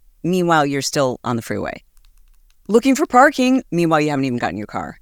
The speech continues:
"Oh, dog had an accident. Sorry, be right there. Family emergency. Sorry, had to take a call.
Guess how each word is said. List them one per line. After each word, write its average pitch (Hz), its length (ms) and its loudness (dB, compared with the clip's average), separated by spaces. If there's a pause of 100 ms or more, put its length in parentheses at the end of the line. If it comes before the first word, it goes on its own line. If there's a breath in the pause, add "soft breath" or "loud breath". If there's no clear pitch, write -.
(540)
"Oh, 208 260 6
dog 214 300 4
had 202 180 0
an 196 80 -2
accident. 185 460 -2
Sorry, 240 400 4
be 202 160 -4
right 214 200 0
there. 190 380 -2 (640)
Family 196 300 2
emergency. 170 540 -2
Sorry, 160 340 2
had 160 220 -2
to - 40 -6
take 175 140 -4
a 156 60 -6
call. 120 400 -2